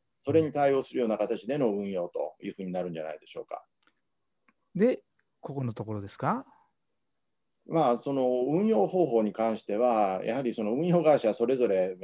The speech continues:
Speaker 1: あの、固有の運用の仕方があると思うので、えー、これが機関、機関投資家が全てこうだっていうわけではないですけれども、私がやっていた範囲においては、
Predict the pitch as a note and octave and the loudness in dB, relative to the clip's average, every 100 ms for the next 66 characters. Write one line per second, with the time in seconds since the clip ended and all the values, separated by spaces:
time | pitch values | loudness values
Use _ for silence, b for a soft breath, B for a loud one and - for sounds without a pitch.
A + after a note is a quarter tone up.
0 | F#2+ F#2 - A2 C3+ C#3+ C#3+ C#3+ C#3 C#3 | -8 -8 -4 -2 0 -2 0 2 2 2
1 | C#3+ C3+ B2 - A#2 G#2+ G#2+ G#2+ F#2+ F2+ | 0 0 0 0 0 4 4 2 -2 -4
2 | F2 E2 F#2+ G2 F2 B B - G2 F#2+ | -6 -4 0 0 -2 B B -6 -2 -2
3 | - B2 C#3 C#3+ B2 A#2+ A#2 A#2+ - - | 0 0 4 4 4 0 -6 -6 -8 -2
4 | A#2+ A#2+ A#2+ - A2+ A2 D#3+ E3 A#2 A2+ | 0 2 -2 -2 -2 -2 0 -2 0 0
5 | G#2 F2+ - G2 F#2 F#2 F#2+ F#2 F2+ F#2 | 2 0 -4 -4 -2 -2 0 0 0 -4
6 | E2+ - - - G#2 B2 A2+ b b _ | -6 -12 -14 -10 -4 -2 -2 b b _
7 | A#2+ E3 E3 D3+ C#3+ C#3+ C#3 C#3 - G#2 | -6 -4 0 4 4 4 2 -2 -2 0
8 | A2 G#2+ G2+ F#2+ G2 G2 A2 C3 A#2+ G#2 | 0 0 -2 -2 -4 -4 -2 0 0 -2